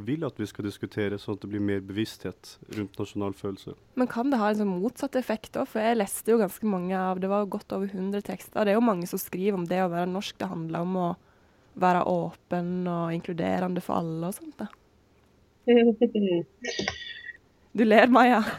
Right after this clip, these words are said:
Speaker 3: <laughs> Ja, jeg synes ikke helt det. Jeg er ikke helt enig, ehm, som noen som sa en gang, det som... det å kunne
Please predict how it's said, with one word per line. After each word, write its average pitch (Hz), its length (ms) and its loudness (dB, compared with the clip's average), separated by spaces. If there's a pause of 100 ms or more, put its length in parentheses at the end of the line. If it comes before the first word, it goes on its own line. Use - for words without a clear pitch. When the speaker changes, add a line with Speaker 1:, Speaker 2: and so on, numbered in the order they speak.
Speaker 3:
<laughs> - 520 2
Ja, 240 200 6 (720)
jeg 233 120 6
synes 208 280 2
ikke 226 240 6
helt 226 140 0
det. 226 80 12 (540)
Jeg 226 140 10
er 196 60 6
ikke 208 160 6
helt 208 80 0
enig, 196 320 8
ehm, 208 380 8 (640)
som 240 200 2
noen 233 240 10
som 220 160 2
sa 226 160 10
en 226 80 6
gang, 226 180 8 (240)
det 226 220 10
som... 240 160 2 (880)
det 226 80 10
å 233 100 8
kunne 226 280 0